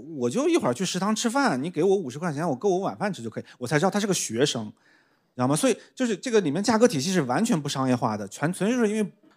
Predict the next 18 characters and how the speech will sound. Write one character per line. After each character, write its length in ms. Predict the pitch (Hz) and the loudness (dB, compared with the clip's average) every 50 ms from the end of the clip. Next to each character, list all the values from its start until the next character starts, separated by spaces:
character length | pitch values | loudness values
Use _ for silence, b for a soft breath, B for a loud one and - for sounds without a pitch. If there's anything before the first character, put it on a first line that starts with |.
| _ _ | _ _
播 100 | - 214 | 2 2
客 180 | 220 - 240 220 | 4 4 2 2
这 120 | 170 196 | 4 4
个 100 | 180 - - 139 143 b b b b _ | 4 4 4 2 -2 b b b b _
他 180 | - - 247 | -4 -2 -2
自 120 | 247 254 208 | -2 -2 -4
己 100 | 220 233 | -4 -4
想 240 | - - 104 104 117 | -4 -4 -4 -4 -4
当 100 | 147 151 | -4 -4
然 100 | 151 147 | -4 -4
去 120 | 135 135 | -6 -6
做 180 | 123 135 120 98 | -2 0 0 0
的。 120 | 95 - b b b b b | -2 -6 b b b b b
而 100 | 160 190 | -4 0
这 140 | - 269 240 | 2 2 4
里 100 | 175 131 | 4 4
面 160 | 127 143 165 | 4 4 2
呢， 80 | 175 | 0